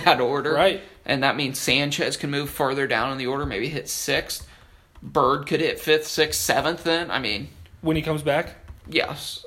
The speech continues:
Speaker 1: o-, obviously.
Speaker 2: Yep.
Speaker 1: I, I mean, but that's what that lineup's made for. So I think Donaldson goes,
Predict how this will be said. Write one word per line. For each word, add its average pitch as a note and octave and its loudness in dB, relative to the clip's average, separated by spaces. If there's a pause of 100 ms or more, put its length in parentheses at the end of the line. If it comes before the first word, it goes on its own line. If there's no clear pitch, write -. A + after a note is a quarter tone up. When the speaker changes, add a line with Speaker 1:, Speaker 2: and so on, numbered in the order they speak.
Speaker 1:
o-, - -8 (120)
obviously. C#3+ 0
Speaker 2:
Yep. C#3+ 4
Speaker 1:
I, D#3 6
I E3+ 2
mean, D#3 0
but D#3+ 6
that's F#3 4
what F#3+ -4
that D#3 2
lineup's C#3 -4
made E3+ -4
for. - -10
So C#3+ 0
I D#3+ 2
think G3 -6
Donaldson G3 0
goes, D#3 -2